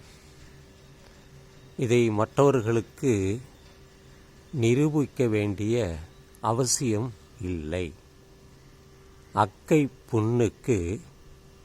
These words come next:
கண்ணாடி எதற்கு என்று சொல்வார்கள்.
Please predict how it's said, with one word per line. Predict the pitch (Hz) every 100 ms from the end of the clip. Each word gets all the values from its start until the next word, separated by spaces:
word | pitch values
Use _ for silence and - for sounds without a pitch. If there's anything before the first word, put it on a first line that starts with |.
| -
கண்ணாடி | 139 127 117 165 156 131 131 117
எதற்கு | 101 101 101 - 120 104 78 - - -
என்று | 127 113 113
சொல்வார்கள். | 101 - 107 110 98 85 85